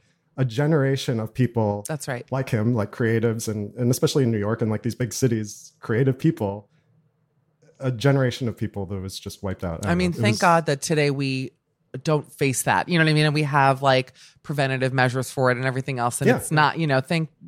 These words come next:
Speaker 2: seriously, thank God for that. But it, um, to lose him, I mean, so many amazing minds and people, but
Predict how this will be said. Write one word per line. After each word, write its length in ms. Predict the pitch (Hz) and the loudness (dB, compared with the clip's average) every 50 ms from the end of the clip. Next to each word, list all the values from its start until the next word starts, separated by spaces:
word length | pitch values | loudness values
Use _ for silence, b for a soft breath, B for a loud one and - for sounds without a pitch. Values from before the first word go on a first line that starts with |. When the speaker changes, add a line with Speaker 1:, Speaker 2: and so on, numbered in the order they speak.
| - - | -20 -16
Speaker 2:
seriously, 420 | - - - 185 180 170 - 151 | -12 -6 -2 -2 -2 -2 -2 -4
thank 160 | 131 139 131 131 | -4 -4 -4 0
God 180 | 131 120 117 | 0 -2 0
for 60 | - | 0
that. 220 | 139 139 120 117 - | 0 0 0 0 2
But 160 | 135 123 113 - B B B B B B B B - | 0 0 0 -2 B B B B B B B B -2
it, 280 | 175 170 156 - - | 0 0 0 0 0
um, 460 | 165 156 147 143 139 139 139 143 139 131 - | 2 2 4 2 2 0 -2 -4 -6 -8 -10
to 140 | - - | -6 -6
lose 320 | 185 170 185 208 226 - - | -2 0 2 2 2 0 0
him, 280 | 180 185 170 160 160 156 | 0 2 2 2 2 2
I 80 | 151 | 2
mean, 220 | 156 156 160 156 - - | 2 2 0 0 -4 -8
so 220 | - - - 208 | -6 0 2 2
many 140 | 196 202 190 160 | 2 2 2 2
amazing 500 | 143 139 139 123 139 135 131 131 131 - - | 2 2 2 2 0 0 -2 -2 -4 -6 -4
minds 680 | 135 143 139 143 147 147 147 147 147 143 139 131 - | 0 2 2 4 4 4 4 4 4 4 4 2 2
and 240 | 147 143 131 131 - | -2 -2 -4 -4 -6
people, 340 | - - 160 147 - 139 131 | -6 -6 -6 0 2 2 2
but 300 | 127 139 131 127 120 | 4 4 4 4 4